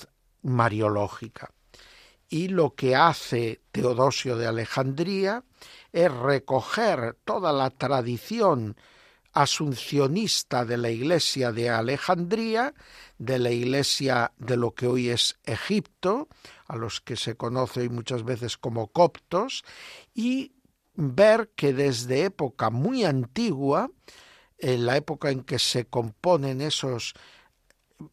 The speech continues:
evangelios apócrifos asuncionistas, pues ya había una firme convicción en el pueblo cristiano de todas esas tierras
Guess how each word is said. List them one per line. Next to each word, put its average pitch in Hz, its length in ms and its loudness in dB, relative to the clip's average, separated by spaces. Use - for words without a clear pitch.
evangelios 139 1000 2
apócrifos 131 1000 -2
asuncionistas, 175 1400 -2
pues 160 560 6
ya 208 460 8
había 165 360 8
una 185 300 2
firme 160 680 2
convicción 147 840 2
en 123 140 -2
el 117 140 -2
pueblo 139 440 2
cristiano 131 720 0
de 113 140 -4
todas 143 360 -4
esas 127 380 -6
tierras 127 640 0